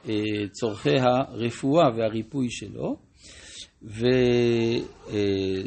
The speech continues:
מכאן למדו שניתנה רשות לרופא לרפא. הדבר הזה הוא לא פשוט בכלל, הרשות שניתנה לרופא לרפא, כי הרופא גם מסכן. זה הכוונה, מה זה ניתנה רשות? למה צריך רשות?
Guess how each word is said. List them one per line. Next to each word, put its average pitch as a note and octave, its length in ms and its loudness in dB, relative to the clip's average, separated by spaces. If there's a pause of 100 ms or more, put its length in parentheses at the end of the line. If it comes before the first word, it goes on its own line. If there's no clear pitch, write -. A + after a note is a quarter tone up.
מכאן C#3+ 500 0 (140)
למדו D#3+ 600 2
שניתנה G#2+ 580 -4 (140)
רשות A2 560 0 (760)
לרופא A#2+ 420 2
לרפא. A#2 540 4 (320)
הדבר G3+ 220 -4
הזה F#3 140 -2
הוא D#3 120 2
לא D#3 120 0
פשוט C#3+ 260 -4
בכלל, C3+ 360 0
הרשות G#2 400 -2
שניתנה A2+ 380 -6
לרופא G2+ 300 -4
לרפא, G#2 460 -2
כי A2+ 120 -4
הרופא G2+ 560 0 (840)
גם B2 200 2
מסכן. C3 480 2 (560)
זה A#2+ 40 -6
הכוונה, C3+ 180 -2
מה C3 60 -2
זה C#3 120 -2
ניתנה B2 300 -2
רשות? G#2 420 -4
למה B2 180 -4
צריך - 220 -8
רשות? - 360 -10